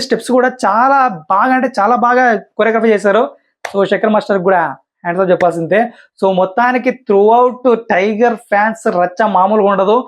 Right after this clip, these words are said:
ఇది కూడా ఒక హండ్రెడ్ మిలియన్ క్లబ్ లో చేరే అవకాశం పుష్కలంగా ఉంది చూడడం వల్ల. And ఇక ఎన్టీఆర్ టైగర్ అయితే ఇరగ్గొట్టేశాడు భయ్యా. So మీకు ఎలా అనిపించింది తప్పకుండా మన కామెంట్ లో తెలియచేయండి. And ఈ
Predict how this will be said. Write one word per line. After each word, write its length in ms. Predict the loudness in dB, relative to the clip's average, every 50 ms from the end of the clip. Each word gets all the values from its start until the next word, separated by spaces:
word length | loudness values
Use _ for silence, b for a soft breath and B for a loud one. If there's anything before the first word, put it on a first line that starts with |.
| B B B B B _ _ -6 -2
ఇది 140 | 0 2 2 4 4
కూడా 180 | 4 4 4 2 2 0
ఒక 100 | 0 -2 -2
హండ్రెడ్ 260 | -2 -2 -2 0 0 2
మిలియన్ 260 | 2 2 2 0 -2 -4 -6 _
క్లబ్ 220 | -4 -4 -2 2 2
లో 60 | 2 2 0 -2 -4
చేరే 300 | -2 0 0 2 2 2 2 0
అవకాశం 280 | 0 -4 -6 -6 -6 -6 -4 _
పుష్కలంగా 480 | -10 -10 -6 -4 -2 -2 -2 0 0 0 0
ఉంది 120 | -2 -4 -8 -8 -4
చూడడం 260 | -2 0 0 0 0 0 2
వల్ల. 160 | 2 2 0 0 -4 B B B B B -4 -2
And 200 | 0 2 2 2 2 0 -2
ఇక 120 | -2 -4 -2 -2 0 -2
ఎన్టీఆర్ 500 | -2 -4 -8 -8 -4 -2 0 0 0 -2 -6 -6 -4
టైగర్ 280 | -2 -2 0 -2 0 -2 0
అయితే 120 | 0 0 0
ఇరగ్గొట్టేశాడు 560 | 0 0 0 0 -2 0 0 0 0 0 0 2 2
భయ్యా. 180 | 2 2 0 0 0
So 60 | -2 -2 -2 -4
మీకు 140 | -4 -2 -2
ఎలా 100 | -2 -2
అనిపించింది 400 | -4 -6 -4 -4 -2 0 0 0 0 b b b b _ _ -8
తప్పకుండా 300 | -8 -4 -2 -2 0 0 0
మన 80 | 0 0
కామెంట్ 180 | 0 -2 0 0
లో 120 | -2 -2 0
తెలియచేయండి. 440 | -2 -4 -2 0 -2 0 0 0 -2 -2 B B B B B B -4 -4
And 200 | -2 0 0 2 2 2 0 0
ఈ 20 | 0